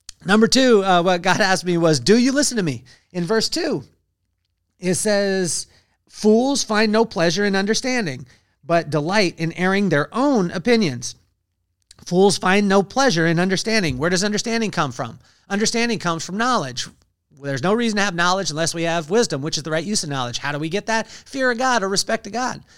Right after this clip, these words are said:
So if I'm respecting God, I can get wisdom, which is the right use of knowledge. He'll give me knowledge,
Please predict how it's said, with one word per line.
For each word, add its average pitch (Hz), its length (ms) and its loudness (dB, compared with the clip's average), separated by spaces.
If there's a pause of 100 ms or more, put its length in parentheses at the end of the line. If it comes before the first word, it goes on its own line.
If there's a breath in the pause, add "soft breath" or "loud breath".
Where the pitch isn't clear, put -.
(160 soft breath)
So 233 160 0
if 202 100 -2
I'm 190 180 0
respecting 220 480 -2
God, 214 300 2
I 185 120 0
can 160 160 -6
get 202 180 -2
wisdom, 175 340 -2
which 165 140 -4
is 151 80 -8
the 151 80 -6
right 180 160 0
use 160 180 -4
of 147 60 -8
knowledge. 151 400 -2
He'll 170 120 -2
give 185 240 -4
me 190 200 -4
knowledge, 170 580 0